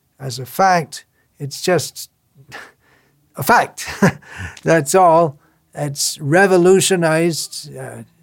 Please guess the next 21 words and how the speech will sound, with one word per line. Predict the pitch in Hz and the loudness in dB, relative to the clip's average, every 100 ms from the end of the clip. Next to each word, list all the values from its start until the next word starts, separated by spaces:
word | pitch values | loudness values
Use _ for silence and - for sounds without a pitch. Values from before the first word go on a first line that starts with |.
| _ _ _ | _ _ _
the, | 151 143 | -10 -8
the | 139 143 | -8 -12
whole | - 175 175 147 | -2 2 2 2
way | 170 170 | 0 0
in | 151 151 | -2 -4
which | 156 135 - - _ _ _ | -6 -6 -10 -12 _ _ _
humans | - 175 170 160 156 139 - - - _ _ 151 | -2 0 2 0 -2 -2 -4 -8 -14 _ _ 0
look | 170 165 | 0 2
at | 165 156 | 0 0
themselves | 151 143 - 170 165 151 - | -4 -2 2 2 2 -2 -8
and | 151 139 135 - - | -12 -10 -12 -12 -6
at | 160 139 | -4 -4
the | 151 | -6
world | 160 170 160 156 147 123 _ _ _ _ _ - | -2 0 0 -2 -6 -10 _ _ _ _ _ -6
around | 147 156 180 190 175 | -2 2 4 4 2
them. | 151 147 165 180 - _ _ _ _ _ _ _ _ _ _ - | 0 0 -2 -4 -8 _ _ _ _ _ _ _ _ _ _ 0
And | 196 196 196 185 - _ _ _ _ - | 2 2 2 -2 -6 _ _ _ _ -6
there's | 165 160 | -2 -2
so | - 196 185 | 0 0 2
much | 175 147 - - | 2 0 -10 -4
evidence | 170 180 175 180 175 170 139 - - - - | 0 0 2 2 0 -2 -6 -8 -8 -12 -16